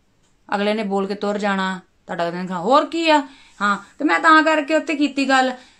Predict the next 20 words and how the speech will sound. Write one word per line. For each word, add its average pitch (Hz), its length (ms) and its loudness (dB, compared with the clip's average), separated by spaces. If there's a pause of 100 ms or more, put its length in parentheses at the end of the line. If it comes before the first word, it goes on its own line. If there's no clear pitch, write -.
(220)
ਤੇ, 226 440 2
ਅਮ, 196 320 -4 (500)
ਬਸ 269 140 2
ਮੈਨੂੰ 285 160 6
ਗੁੱਸਾ 254 260 0
ਸੀ, 233 100 -2
ਮੈਂ 220 100 -2
ਕਾਟਤਾ। 190 380 -2 (200)
ਮੈਂ 226 100 -2
ਕੁਮੈਂਟ 277 300 4
ਇਸੇ 285 160 2
ਕਰਕੇ 254 180 -2
ਬੰਦ 208 240 0
ਕਰਤੇ, 202 280 0
ਮੈਂ, 247 120 0
ਮੈਨੂੰ 254 140 -2
ਕੁਮੈਂਟ 240 240 -2
ਚਾਹੀਦੇ 240 320 0
ਹੀ 220 80 -2
ਨਹੀਂ। 190 140 -4